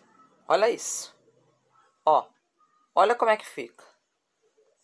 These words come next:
Brilha demais. Então, são as opções que eu tenho aqui. Três cremes e um líquido, um spray. Agora são os iluminadores corporais. Esse aqui, Tommy D,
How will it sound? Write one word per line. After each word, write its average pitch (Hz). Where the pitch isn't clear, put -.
Brilha 165
demais. -
Então, -
são 294
as 294
opções 277
que -
eu 233
tenho 233
aqui. 226
Três 247
cremes 240
e 262
um 269
líquido, 139
um 160
spray. -
Agora 330
são 427
os 320
iluminadores 311
corporais. 202
Esse 208
aqui, 302
Tommy 196
D, 170